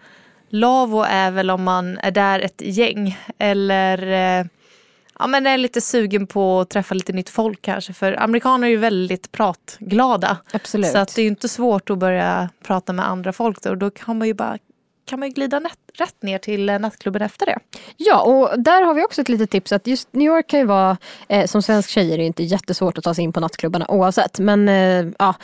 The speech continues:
Speaker 2: som, som kille, om man inte känner en bouncer eller om man på <laughs> annat sätt inte känner, känner ett riktigt bra tjejgäng, så kan det vara svårt om man är ett killgäng faktiskt att komma in på krogarna om man inte liksom köper jätte-, jättemycket extra grejer. Bra tips där, grabbar. Boka ett bord på Lavo,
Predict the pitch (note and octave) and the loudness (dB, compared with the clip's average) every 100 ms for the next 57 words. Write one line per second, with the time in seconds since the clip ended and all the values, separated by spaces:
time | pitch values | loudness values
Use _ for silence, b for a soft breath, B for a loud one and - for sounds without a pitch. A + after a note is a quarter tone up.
0 | B B B - G#3 F#3 F3+ F#3+ G3+ - | B B B -2 2 2 0 -2 -2 2
1 | C4+ C4+ C#4+ A3+ A#3+ C4+ D#4+ D#4 C4+ A3+ | 2 4 4 4 2 0 0 2 2 2
2 | F3+ F3 G3 D4 F#3 F#3+ F#3+ F#3+ F#3 F3+ | 2 2 0 0 0 2 2 2 0 0
3 | G3 F#3 F#3 G#3+ F#3 F3+ F#3 - E3 D3 | -2 -2 0 0 2 0 0 0 -2 -2
4 | - F#3 E3 - F#3 G3 F3 F3+ E3+ C4+ | 0 0 0 -4 -4 -2 0 0 2 2
5 | D4 D4 B B B - F4+ E4+ A#3 - | 2 0 B B B 0 2 4 2 0
6 | E3 - E3 D#3 - C4+ A#3+ D#4+ E3+ E3 | -4 -2 -4 -4 -2 0 4 4 2 -2
7 | D#3 F3+ - F#3+ F3+ G3+ A#3 F3+ F#3 G#3 | -4 -4 -6 -4 0 2 2 0 0 0
8 | A3+ G3 D#3 F3 F3 E3+ F3 F3 E3 - | 2 0 0 0 -2 -2 -4 -4 -4 0
9 | F3+ E3+ D#3+ - F#3 F#3+ - G3 F3+ F#3 | 0 0 -2 -2 0 0 2 0 2 0
10 | G3+ F#3 - F#3 B3 E3 - B B B | 0 0 -2 -2 0 0 -2 B B B
11 | B _ C#4+ D#4 D#4+ D#4 - D#4+ - - | B _ 2 4 4 2 0 -2 -2 -2
12 | D#3+ D#3+ C#3 A2 F#3 - D4 D#4+ - E4 | 0 0 -2 -2 -4 0 2 2 0 -2
13 | E4 G3+ F#3 E3 - E3+ E3 F3 A#3 | -2 0 0 0 -2 0 2 2 0